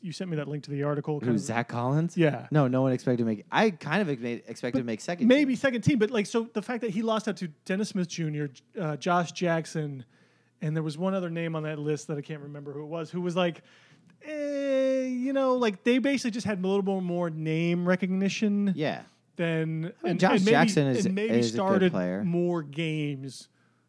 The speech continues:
Speaker 1: right? So he, he got a little bit more notice, right?
Speaker 2: Lonzo Ball, I think, averaged, w-, like,
Speaker 1: Yeah, Lonzo Ball was hurt for fifty-two
Speaker 2: Yeah,
Speaker 1: games, I think.
Speaker 2: exactly. And
Speaker 1: So
Speaker 2: he makes that, it's, it's not. I, I feel like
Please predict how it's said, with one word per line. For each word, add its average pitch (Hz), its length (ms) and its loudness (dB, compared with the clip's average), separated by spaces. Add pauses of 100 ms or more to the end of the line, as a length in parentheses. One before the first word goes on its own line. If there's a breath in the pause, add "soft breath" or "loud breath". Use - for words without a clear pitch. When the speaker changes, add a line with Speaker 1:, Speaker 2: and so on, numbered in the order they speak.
(200)
Speaker 1:
right? 170 160 0
So 180 100 0
he, 185 240 4
he 170 120 -2
got 165 160 0
a 165 40 -2
little 165 160 -2
bit 160 120 -6
more 151 360 -4
notice, 147 500 -8
right? 143 160 -4
Speaker 2:
Lonzo 311 280 2
Ball, 160 320 6
I 151 80 4
think, 139 240 -4
averaged, 123 380 -2
w-, 120 300 -8
like, 113 380 -6 (180)
Speaker 1:
Yeah, 165 120 -6
Lonzo 214 220 -2
Ball 226 140 2
was 202 120 -4
hurt 233 280 -2
for 196 80 -6
fifty-two 190 420 -2
Speaker 2:
Yeah, 180 60 2
Speaker 1:
games, 185 340 2
I 143 40 -6
think. 113 100 -6
Speaker 2:
exactly. 123 440 -4 (240)
And 208 60 -6
Speaker 1:
So 180 220 2
Speaker 2:
he - 60 0
makes 120 220 -6
that, 117 200 -4
it's, 110 420 -10 (520 soft breath)
it's - 180 -8
not. 170 320 2 (160)
I, 127 180 4
I 123 160 -2
feel 147 140 2
like 151 300 0